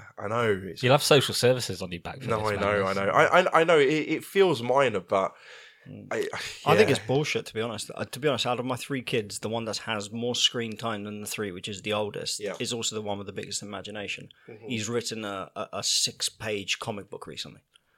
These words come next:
Speaker 1: Ah, okay.
Speaker 3: Like, he's, like, sitting there
Speaker 1: No,
Speaker 3: drawing.
Speaker 1: that's very cool.
Speaker 3: He's, like,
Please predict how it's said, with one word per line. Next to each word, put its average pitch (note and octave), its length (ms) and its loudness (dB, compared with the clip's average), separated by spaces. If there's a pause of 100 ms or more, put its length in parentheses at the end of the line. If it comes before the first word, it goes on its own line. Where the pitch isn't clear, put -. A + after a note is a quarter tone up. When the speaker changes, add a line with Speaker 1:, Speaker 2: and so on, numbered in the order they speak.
(120)
Speaker 1:
Ah, - 260 -10
okay. - 240 -12
Speaker 3:
Like, G#2+ 220 2
he's, G#2+ 240 -2
like, A2+ 280 4
sitting A2 320 2
there G#2+ 100 -2
Speaker 1:
No, G#2+ 40 -2
Speaker 3:
drawing. A2 440 0
Speaker 1:
that's A2+ 180 6
very A2+ 320 8
cool. - 320 -8
Speaker 3:
He's, A#2+ 300 -2
like, G#2+ 360 -4